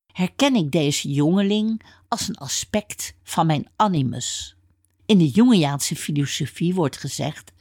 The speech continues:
dat een vrouw een innerlijke man heeft, de zogenaamde animus.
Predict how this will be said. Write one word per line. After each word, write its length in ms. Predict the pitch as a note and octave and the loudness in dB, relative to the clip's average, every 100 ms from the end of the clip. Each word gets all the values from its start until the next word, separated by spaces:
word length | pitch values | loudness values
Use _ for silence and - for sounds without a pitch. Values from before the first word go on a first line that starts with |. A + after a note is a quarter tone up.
| - | -4
dat 200 | - - | -2 0
een 100 | D3+ | -2
vrouw 600 | - C3+ B2+ E3 A#3 A#3 - | -2 -2 2 4 4 0 -10
een 220 | - F#3 - | -4 -4 -4
innerlijke 480 | D#4 D4 F#3 C#3 - | 0 4 4 2 -2
man 280 | C#3+ C3+ A#2 | -2 0 -2
heeft, 500 | C3+ B2+ C#3 - - _ - | -4 -6 -10 -14 -20 _ -12
de 100 | C3 | -6
zogenaamde 840 | - C#3+ E3 E3+ D#3 D3+ D#3 - | -2 0 0 -2 -2 -2 -6 -6
animus. 760 | - G3 C#3 A#2+ - - - | -2 -2 -2 -6 -10 -12 -14